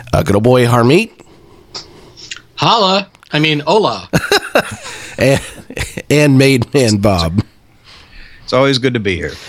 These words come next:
Speaker 1: So, uh, I want to introduce some of our guests and, uh, that are joining us, uh, with some other,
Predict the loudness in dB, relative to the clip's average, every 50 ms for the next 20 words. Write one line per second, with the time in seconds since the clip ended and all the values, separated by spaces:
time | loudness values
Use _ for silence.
0 | -18 -18 -18 -18 -18 -18 -20 -20 -20 -20 -12 -6 -4 0 2 4 4 4 4 4
1 | 4 4 4 4 4 2 4 4 4 4 4 4 4 4 4 4 4 4 4 4
2 | 4 4 4 4 4 4 4 2 0 -2 -8 -12 -6 -2 0 2 4 4 2 2
3 | 0 0 2 2 4 4 4 4 2 2 2 2 2 2 2 2 2 2 2 2
4 | 2 2 4 4 4 4 4 2 2 0 0 -2 0 0 2 2 4 4 2 2
5 | 2 2 2 2 2 4 4 4 4 4 2 0